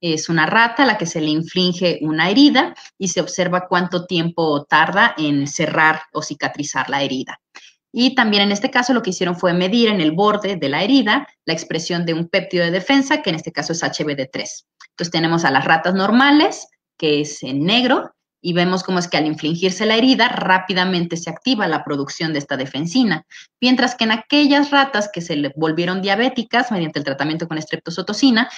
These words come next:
no hay dicha activación. Entonces, en el contexto de la diabetes, cuesta mucho la producción de péptidos con actividad antimicrobiana. Y lo mismo se obtuvo en el caso del modelo del riñón de rata. Vemos que aquí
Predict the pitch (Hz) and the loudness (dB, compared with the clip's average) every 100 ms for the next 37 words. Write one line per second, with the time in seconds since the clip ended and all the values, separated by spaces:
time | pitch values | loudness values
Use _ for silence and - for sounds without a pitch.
0 | - 208 220 240 233 208 214 208 202 - | -4 4 6 6 4 2 0 0 -2 -2
1 | - 151 135 - 147 135 _ _ _ _ | -4 -4 -4 -4 -8 -8 _ _ _ _
2 | _ 170 170 170 185 180 - 170 170 170 | _ -2 0 0 -2 -6 -2 2 2 2
3 | 175 170 202 - 240 208 180 170 196 - | 0 0 0 2 2 4 2 2 2 2
4 | 220 - _ _ _ - 240 233 233 208 | -2 -2 _ _ _ 2 4 4 0 0
5 | 208 214 202 160 - 147 147 - 208 185 | 0 -2 0 0 -2 -4 -4 -4 -2 -2
6 | 180 202 196 202 196 190 151 - 147 151 | -2 -4 -2 -4 -4 -4 -4 0 0 2
7 | 151 151 139 139 - 135 98 80 - _ | 0 2 0 -2 -6 -2 -4 -4 -12 _
8 | _ - - _ _ 269 359 339 269 240 | _ -20 -20 _ _ 2 6 8 8 6
9 | 226 220 233 220 220 180 170 170 185 165 | 2 0 0 2 2 0 -2 -4 -4 -4
10 | 147 160 165 175 160 135 135 135 151 156 | -4 -2 0 0 0 -2 -2 -2 -2 0
11 | 170 220 320 339 302 403 226 175 170 156 | 0 2 2 2 0 2 0 0 -4 -6
12 | 143 - 143 | -10 -10 -10